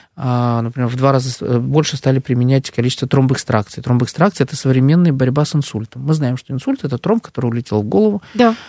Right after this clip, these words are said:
Speaker 1: а, за счёт аритмии, что очень важно, за счёт бляшек, которые мы с вами отс-, обсудили, да, то есть такой, такой инсульт бывает у нас,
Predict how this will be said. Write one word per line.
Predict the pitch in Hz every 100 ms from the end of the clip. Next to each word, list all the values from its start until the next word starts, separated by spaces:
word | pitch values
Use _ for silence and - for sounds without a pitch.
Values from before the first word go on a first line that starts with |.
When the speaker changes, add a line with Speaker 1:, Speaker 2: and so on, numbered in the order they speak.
| - -
Speaker 1:
а, | 131
за | 123
счёт | - 220
аритмии, | 147 135 - 120 131 202 _ _
что | - 147
очень | 139 147
важно, | 147 143 135
за | 156
счёт | 220 156
бляшек, | 135 123 110 - -
которые | 160 165
мы | 165
с | -
вами | 165
отс-, | 160 -
обсудили, | 160 - 165 147 127
да, | 175
то | 214
есть | 127
такой, | 139 - 127
такой | 117 - 110
инсульт | - 131
бывает | 147 165 165 170
у | 180
нас, | 180